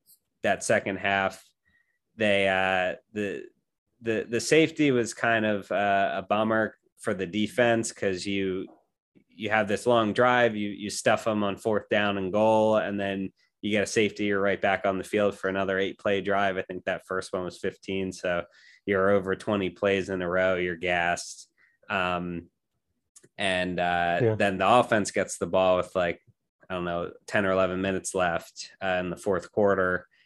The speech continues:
Speaker 1: and they get a couple first downs, run the clock down to, like, four minutes, and then you're back in business.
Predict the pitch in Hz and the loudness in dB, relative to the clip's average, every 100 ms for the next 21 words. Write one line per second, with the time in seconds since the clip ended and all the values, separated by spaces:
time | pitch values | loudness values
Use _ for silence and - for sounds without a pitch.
0 | _ 90 92 92 92 87 - 90 90 - | _ -4 0 2 2 0 -2 -2 -4 -4
1 | 85 - 95 87 85 - 92 85 82 90 | -4 -2 -2 -2 -4 -4 -4 -4 -2 -2
2 | 82 - 90 85 82 80 - 98 87 85 | -2 -2 -4 -2 -4 -4 -4 -4 -2 -2
3 | 82 80 80 - - - _ _ _ 90 | -4 -6 -8 -12 -18 -20 _ _ _ -4
4 | 87 85 85 85 - 80 87 82 76 78 | -2 -2 0 -2 -2 -6 -4 -6 -8 -12
5 | - - | -12 -16